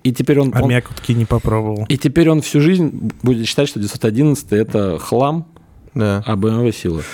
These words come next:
Speaker 3: У меня, я сам первый раз прокатился за рулем Porsche, это первый Boxster, у меня товарищ Петя собрал его.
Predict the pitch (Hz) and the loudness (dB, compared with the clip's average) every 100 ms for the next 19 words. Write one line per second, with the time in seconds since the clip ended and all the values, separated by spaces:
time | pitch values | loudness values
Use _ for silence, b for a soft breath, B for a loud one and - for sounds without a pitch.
0 | B - 110 98 110 117 110 104 101 95 | B -6 0 2 4 4 4 2 2 0
1 | 92 92 98 98 - 95 87 95 92 90 | 0 0 0 0 -2 -2 -2 0 0 -2
2 | - 101 90 98 95 - 92 92 92 92 | -4 -6 -6 -4 -4 -2 -2 0 0 0
3 | 90 95 - 95 98 107 95 95 127 156 | 0 -2 -2 -6 -4 -2 0 0 0 -2
4 | - 101 95 92 90 87 98 92 90 - | -2 0 2 0 0 -2 -2 0 -2 -4
5 | 90 90 - 92 131 160 143 | -6 -4 -4 0 2 4 2